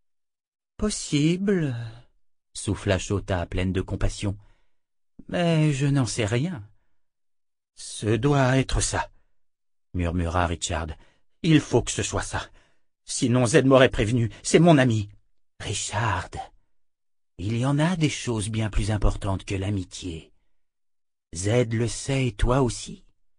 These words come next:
Quand il le fallait, tu as choisi de le mettre en danger de mort pour préserver l'essentiel. »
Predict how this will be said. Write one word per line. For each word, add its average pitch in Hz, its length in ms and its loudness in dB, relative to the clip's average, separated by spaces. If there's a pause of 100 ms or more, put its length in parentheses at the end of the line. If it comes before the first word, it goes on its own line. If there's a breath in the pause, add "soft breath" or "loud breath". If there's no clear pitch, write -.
(600)
Quand 120 300 2
il 127 100 6
le 123 120 4
fallait, 139 320 0
tu 156 180 -2
as 151 60 0
choisi 160 340 0
de 151 100 2
le 156 120 4
mettre 156 240 0
en 151 80 2
danger 147 320 0
de 143 80 0
mort 143 280 0
pour 110 220 -4
préserver 120 480 0
l'essentiel. » 107 800 -6